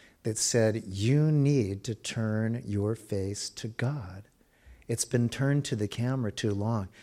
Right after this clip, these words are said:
It's been turned to your fan base too long. When did he find out that he was going to die?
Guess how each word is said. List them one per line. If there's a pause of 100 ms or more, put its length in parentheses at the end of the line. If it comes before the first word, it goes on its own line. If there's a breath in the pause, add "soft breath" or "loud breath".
(200 loud breath)
It's
been
turned
to
your
fan
base
too
long. (1700 soft breath)
When
did
he
find
out
that
he
was
going
to
die?